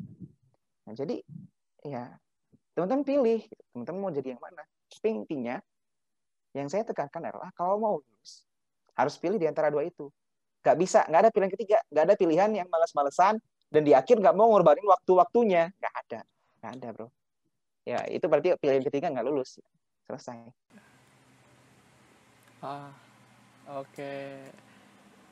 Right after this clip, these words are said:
Speaker 2: Makasih banyak nih, Bang, ya, udah ngobrol-ngobrol seputar K T T A-nya nih, penyusunan K T T A-nya yang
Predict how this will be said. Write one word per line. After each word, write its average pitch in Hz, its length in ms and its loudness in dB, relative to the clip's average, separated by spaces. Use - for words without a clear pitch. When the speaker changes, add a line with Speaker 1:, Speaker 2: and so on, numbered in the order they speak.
Speaker 2:
Makasih 175 420 0
banyak 196 320 -2
nih, 190 140 -2
Bang, 185 160 -2
ya, 170 120 2
udah 165 420 -2
ngobrol-ngobrol 156 800 -4
seputar 151 640 -6
K 147 60 -10
T 147 160 -8
T 143 80 -4
A-nya 151 180 -8
nih, 156 140 -8
penyusunan 147 560 -10
K - 60 -10
T - 100 -10
T 147 60 -10
A-nya 147 320 -6
yang 147 480 -6